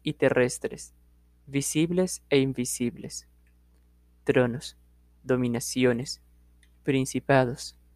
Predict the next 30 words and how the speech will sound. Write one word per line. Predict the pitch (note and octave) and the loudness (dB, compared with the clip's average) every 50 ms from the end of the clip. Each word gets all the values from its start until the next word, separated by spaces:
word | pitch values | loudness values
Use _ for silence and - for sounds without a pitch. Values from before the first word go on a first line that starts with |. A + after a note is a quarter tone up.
| _ _ _ | _ _ _
potestades, | - C#3+ B2+ - B2 B2+ - - - C3+ B2+ B2+ A#2 B2 C#3 - - - _ _ _ _ _ _ _ _ _ _ _ _ _ _ _ | 2 2 2 2 0 -2 -2 4 6 8 8 8 6 2 -4 -10 -14 -16 _ _ _ _ _ _ _ _ _ _ _ _ _ _ _
todo | - D#3+ F3 F3+ F#3+ F#3 | 4 6 6 6 4 2
fue | - - D#3 D#3+ D#3+ | 2 4 4 4 4
creado | - D3 C3 B2+ C3 C3 C3+ C3+ C#3+ C#3 | 4 2 4 6 6 6 6 4 2 0
por | - - B2 A#2+ | 0 0 2 2
él | A#2+ D3+ E3+ F3+ G#3 - _ _ _ _ - | 4 4 2 0 -4 -10 _ _ _ _ -10
y | D3 C3+ | -10 -2
para | - - C3 B2 A#2 A2 | 2 4 6 6 6 4
él. | - - - - - _ _ _ _ _ _ _ _ _ _ _ _ _ _ _ _ _ _ _ _ _ _ _ _ _ _ _ _ _ - | 4 2 -2 -8 -14 _ _ _ _ _ _ _ _ _ _ _ _ _ _ _ _ _ _ _ _ _ _ _ _ _ _ _ _ _ 6
Él | D#3+ D#3 E3 | 8 8 8
es | F#3 G3+ G3+ - | 6 4 4 0
anterior | G3 F#3 E3+ D#3 C#3+ C3+ C3+ C#3 C#3+ - - | -2 0 0 2 2 4 4 4 4 4 2
a | - C3 | -2 -2
todo | - - D3 C#3 D3 D#3 D#3+ E3 - - _ | 2 4 4 4 6 4 2 2 0 -4 _
y | C3 C3+ | -6 -6
todo | - - E3 F3+ F#3 F3+ E3+ | -2 0 0 0 2 0 -2
se | - - - C3 | -2 -2 -2 0
mantiene | B2 B2 A#2+ A#2+ - C3 B2+ B2+ B2+ B2 A#2+ - _ | 0 -2 -4 -2 -2 0 0 0 0 -2 -4 -6 _
en | - - B2 | -8 -4 0
él. | C3 C3+ B2+ D3 - _ _ _ _ _ _ _ _ _ _ _ _ _ _ _ _ _ _ _ _ _ _ _ _ _ _ _ | 0 0 0 -2 -6 _ _ _ _ _ _ _ _ _ _ _ _ _ _ _ _ _ _ _ _ _ _ _ _ _ _ _
Él | D3 C#3 C3 | 2 4 4
es | C3 C3+ - - | 4 2 2 0
también | - B2+ A#2+ B2 A#2+ B2+ C3 D3 D#3+ - _ _ | 0 0 0 0 2 2 2 2 2 0 _ _
la | - C3 | -2 -2
cabeza | - - C3+ B2+ B2 B2+ B2+ B2+ - - B2+ | 2 4 4 4 6 4 2 0 0 -2 -2
del | B2 B2 - - | -2 -2 -4 -4
cuerpo, | - D3 D3+ D3+ C#3+ C#3+ - - E3 - _ _ _ _ _ _ - | 0 2 2 2 2 0 -4 -12 -20 -20 _ _ _ _ _ _ -2
de | C3+ C#3 B2+ | 0 2 2
la | B2 B2 | 2 2
Iglesia. | A#2+ B2 - B2 C3 C#3 C#3+ - - - - - | 0 0 0 0 0 0 0 -4 -8 -12 -14 -18